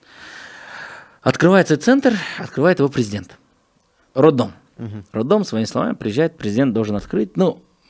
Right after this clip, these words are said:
Speaker 1: м, не знаю, на-, надеюсь, ни для кого секрета не расскажу, куда едет президент, там Тазалык должен там санитарную чистку сделать, то всё. И я вот сижу, ребята работают,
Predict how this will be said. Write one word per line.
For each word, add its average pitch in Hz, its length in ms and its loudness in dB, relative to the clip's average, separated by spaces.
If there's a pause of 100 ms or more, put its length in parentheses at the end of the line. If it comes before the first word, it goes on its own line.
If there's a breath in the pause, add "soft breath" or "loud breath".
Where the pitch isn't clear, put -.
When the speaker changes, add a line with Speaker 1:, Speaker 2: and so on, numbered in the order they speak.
(100)
Speaker 1:
м, - 320 -16 (300 soft breath)
не - 120 -10
знаю, 98 160 -10
на-, 90 100 -8
надеюсь, 98 480 -4
ни 107 120 -4
для 107 140 -6
кого 107 180 -8
секрета 107 380 -6
не 104 80 -4
расскажу, 190 280 0
куда 107 180 -4
едет 104 200 -2
президент, 180 380 -4
там 90 160 -8
Тазалык 98 380 -6
должен 90 260 -10
там - 180 -20
санитарную 104 440 -6
чистку 202 280 -2
сделать, 104 260 -4
то 151 100 -6
всё. 302 220 -6
И - 160 -6
я 247 120 4
вот 208 160 0
сижу, 214 320 -2
ребята 151 340 -4
работают, 196 540 -2